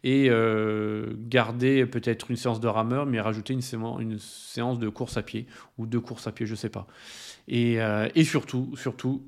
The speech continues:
euh, se dire, bah, si je fais pas les quatre et j'en fais que trois, eh ben, c'est pas grave, c'est pas la fin du monde, il faut pas que je culpabilise, c'est peut-être que j'avais besoin de faire que trois, ou l'emploi du temps me le permettait pas.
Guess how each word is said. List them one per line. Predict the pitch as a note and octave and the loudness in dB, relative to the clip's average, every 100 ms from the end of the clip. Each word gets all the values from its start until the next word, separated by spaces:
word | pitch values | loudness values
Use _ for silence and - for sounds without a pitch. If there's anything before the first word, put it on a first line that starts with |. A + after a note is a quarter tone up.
| - | -4
euh, | A2+ A2 A2 A2 G#2+ | -2 0 0 -2 -2
se | A#2+ | -2
dire, | A2 A#2+ B2 | 0 2 2
bah, | A2 | 0
si | - C3 | -2 -2
je | B2 | 0
fais | B2 | 0
pas | B2+ A#2 | 0 0
les | A2 | 2
quatre | B2+ B2+ A#2+ | 2 2 0
et | |
j'en | A2 | -2
fais | - | -4
que | G#2+ G#2+ | -6 -6
trois, | - A2 A#2+ - - - | -2 -2 -2 -10 -12 -6
eh | |
ben, | A2 G2 | -4 -4
c'est | A#2 | -4
pas | G2 | -2
grave, | G#2 A2 G#2 - - - | 0 0 -4 -16 -20 -20
c'est | - | -4
pas | - | 2
la | D3 | 2
fin | C3+ A#2 | 2 0
du | A2 | 0
monde, | A2+ C3 C3+ B2+ | 0 0 -2 -4
il | G#2 | -6
faut | A2+ | -2
pas | B2 | 0
que | B2 | 0
je | A#2 | 0
culpabilise, | A#2+ A2 G#2 G#2 G#2 A2+ C3+ | -4 -2 -4 -2 -4 -4 -6
c'est | - A2 | -10 -8
peut-être | B2 B2 | -6 -6
que | A2+ | -6
j'avais | G#2 G2+ | -6 -6
besoin | G#2 G2+ A#2+ | -6 -6 -6
de | G#2+ | -8
faire | A#2 - | -10 -8
que | B2 | -6
trois, | A#2 A2+ - - - | -6 -8 -8 -10 -8
ou | A#2 | -6
l'emploi | G#2+ A2+ | -6 -6
du | G#2 | -6
temps | B2 | -4
me | A#2+ | -6
le | G#2 | -6
permettait | A2 G#2+ G#2+ - | -6 -6 -8 -10
pas. | - | -12